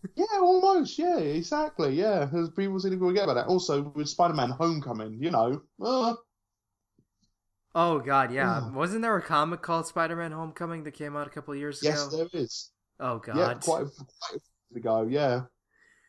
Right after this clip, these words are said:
Speaker 2: Well, at least, I mean, be, be
Speaker 1: Yeah.
Speaker 2: thankful they didn't call it Revelations, 'cause that's the go-to title for lazy sequel
Speaker 1: Oh.
Speaker 2: writing. <laughs>
Speaker 1: Uh.
Speaker 2: It's like, "Hey, we need a sequel title, Revelations."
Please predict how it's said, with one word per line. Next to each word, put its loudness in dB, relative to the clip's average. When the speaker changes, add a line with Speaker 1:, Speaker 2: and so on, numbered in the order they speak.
Speaker 2:
Well, 10
at 12
least, 6
I 0
mean, 0
be, 2
be 0
Speaker 1:
Yeah. 0
Speaker 2:
thankful 6
they 6
didn't 4
call 6
it -2
Revelations, 2
'cause -6
that's 2
the -6
go-to 0
title 0
for -6
lazy -6
sequel 2
Speaker 1:
Oh. 2
Speaker 2:
writing. 4
<laughs> -20
Speaker 1:
Uh. 4
Speaker 2:
It's -12
like, -2
"Hey, 6
we 6
need 6
a 4
sequel 2
title, 2
Revelations." -2